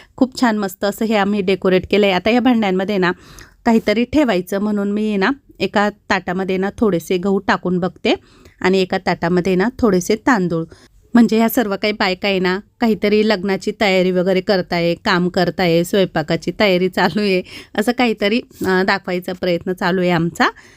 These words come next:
आणि खूप छान मस्त ते दिसतंय. माझ्याकडे या छोट्या छोट्या पितळी प्लेटा होत्याच घरामध्ये, त्याच मी हातामध्ये ठेवल्या. खूप छोटी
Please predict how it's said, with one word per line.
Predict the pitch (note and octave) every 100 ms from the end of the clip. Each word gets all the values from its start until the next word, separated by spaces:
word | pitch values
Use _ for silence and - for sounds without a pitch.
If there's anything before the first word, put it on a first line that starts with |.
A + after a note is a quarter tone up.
| _ -
आणि | F#3 F#3+ F#3
खूप | C#4 C4 -
छान | B3+ A3
मस्त | A#3 G#3+ - G#3+ G#3
ते | G3 F#3+
दिसतंय. | G3 G3 - A3 B3 - _ _ -
माझ्याकडे | F3+ G#3 G#3 G#3+
या | A3+
छोट्या | - - F#3+
छोट्या | F#3+ F#3+
पितळी | G3+ G#3 F#3+
प्लेटा | F#3 F#3+ F3+ G3
होत्याच | G#3+ - F#3+ G3 A3+
घरामध्ये, | G#3+ F3+ F3 A3 D#4+ - - _ -
त्याच | F#3+ -
मी | G#3
हातामध्ये | A3 G3 F3 F3 F#3
ठेवल्या. | A#3 G3 F3 A#3+ - _ _ _
खूप | D4+ -
छोटी | D#4+ B3+